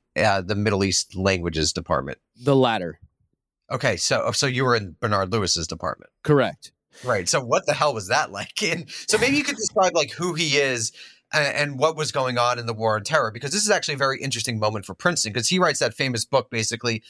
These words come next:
Speaker 1: It's called What Went Wrong? Is
Speaker 2: Yeah,
Speaker 1: that the
Speaker 2: that's
Speaker 1: title
Speaker 2: correct.
Speaker 1: of it? Oh my
Speaker 2: I mean,
Speaker 1: God.
Speaker 2: Ber-, Bernard Lewis
Speaker 1: Jesus
Speaker 2: wrote dozens
Speaker 1: Christ.
Speaker 2: of books, right?
Speaker 1: Yeah, yeah,
Speaker 2: So
Speaker 1: but this is, like, the big post nine eleven book. Yeah, he's a serious scholar. I mean, like, he's, like, taken seriously as far as I understand it.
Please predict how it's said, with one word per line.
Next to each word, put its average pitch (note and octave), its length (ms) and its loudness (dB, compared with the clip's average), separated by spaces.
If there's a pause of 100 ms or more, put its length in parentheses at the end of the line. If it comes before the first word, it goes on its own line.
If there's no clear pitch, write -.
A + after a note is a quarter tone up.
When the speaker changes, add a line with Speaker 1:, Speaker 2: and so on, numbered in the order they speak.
(120)
Speaker 1:
It's - 100 -4
called C#3+ 400 0
What B2 240 0
Went C3 200 0
Wrong? G#2 480 0 (420)
Is A2+ 60 -6
Speaker 2:
Yeah, D3 80 4
Speaker 1:
that D3 40 4
the B2+ 60 2
Speaker 2:
that's A#2+ 120 -2
Speaker 1:
title A#2 240 2
Speaker 2:
correct. B2 220 -4
Speaker 1:
of A#2 80 -6
it? - 60 -20 (220)
Oh D3+ 140 2
my C#3+ 180 2
Speaker 2:
I F3+ 40 -2
mean, F#3 140 2
Speaker 1:
God. G2+ 220 2
Speaker 2:
Ber-, E3 220 4
Bernard F#3+ 280 2
Lewis E3+ 180 2
Speaker 1:
Jesus - 160 2
Speaker 2:
wrote A2 140 -2
dozens C#3+ 380 2
Speaker 1:
Christ. - 40 -4
Speaker 2:
of F#2+ 100 -4
books, - 440 -2 (280)
right? A2+ 260 2
Speaker 1:
Yeah, F#3 60 4
yeah, - 160 4
Speaker 2:
So A3 80 0
Speaker 1:
but E3+ 140 -6
this F#3 120 0
is, - 200 -16
like, D3+ 180 -4
the - 140 -20
big D3 280 0
post B2+ 280 -2
nine A2+ 160 0
eleven G2+ 280 -2
book. F#2 160 -6
Yeah, F#3+ 140 2 (160)
he's D4 160 -2
a D4 80 0
serious G#3+ 420 2
scholar. G3 480 -2
I D3+ 100 2
mean, E3 140 -4
like, D3+ 160 0
he's, G#3 160 -2
like, C3 180 0
taken C3+ 420 -4
seriously G#2 680 0
as G#2 120 2
far B2+ 220 2
as A2 80 -2
I B2+ 180 2
understand G#2 580 -4
it. F#2 140 -4